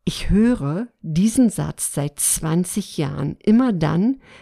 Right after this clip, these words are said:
wenn eine Frau anfängt, Führung anders zu denken. Ines,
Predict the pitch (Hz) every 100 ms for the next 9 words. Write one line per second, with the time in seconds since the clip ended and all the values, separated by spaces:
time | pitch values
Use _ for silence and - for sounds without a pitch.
0 | - 165 143 147 147 - - 156 220 -
1 | - 151 175 - 170 160 170 - - -
2 | - 233 247 - 151 208 - - - _
3 | _ - 160 185 180 160 - - 156 143
4 | 139 135 - - _ _ _ _ _ _
5 | _ _ _ _ _ _ _ _ _ _
6 | _ _ 233 349 214 139 - -